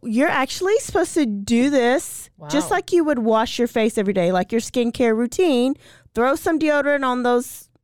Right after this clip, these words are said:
Speaker 2: It
Speaker 1: balls,
Speaker 2: does smell
Speaker 1: drink.
Speaker 2: amazing. I'm using it right now.
Speaker 1: <laughs>
Speaker 2: It
Speaker 1: She's
Speaker 2: smells
Speaker 1: tested it.
Speaker 2: so good.
Speaker 1: Ooh, it does.
Speaker 2: <laughs> Oh,
Speaker 1: Listen,
Speaker 2: sh-
Speaker 1: man,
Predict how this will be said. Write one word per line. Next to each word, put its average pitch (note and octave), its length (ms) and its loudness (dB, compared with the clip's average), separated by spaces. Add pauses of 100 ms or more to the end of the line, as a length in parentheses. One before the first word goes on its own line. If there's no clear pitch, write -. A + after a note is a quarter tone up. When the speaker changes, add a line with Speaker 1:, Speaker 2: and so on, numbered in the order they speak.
(280)
Speaker 2:
It G3+ 180 -6
Speaker 1:
balls, F#3 480 2 (120)
Speaker 2:
does G3+ 100 -6
smell G3+ 300 0
Speaker 1:
drink. F3+ 140 -10 (460)
Speaker 2:
amazing. E3+ 800 -10 (380)
I'm F3+ 140 -8
using E3 280 -10
it D#3 120 -16
right - 160 -18
now. - 200 -18 (1700)
Speaker 1:
<laughs> - 340 -4 (680)
Speaker 2:
It A#3+ 160 -6
Speaker 1:
She's - 260 -4
Speaker 2:
smells B3+ 180 0
Speaker 1:
tested D4+ 320 -2
it. D#4 100 0
Speaker 2:
so A#3 260 -2
good. G3+ 600 -2
Speaker 1:
Ooh, A#3+ 180 0
it - 220 -6
does. F#3+ 1040 -6
Speaker 2:
<laughs> - 40 -20 (1120)
Oh, A#3+ 60 -10
Speaker 1:
Listen, A#3 400 -2
Speaker 2:
sh- - 20 -2
Speaker 1:
man, G#3 420 -2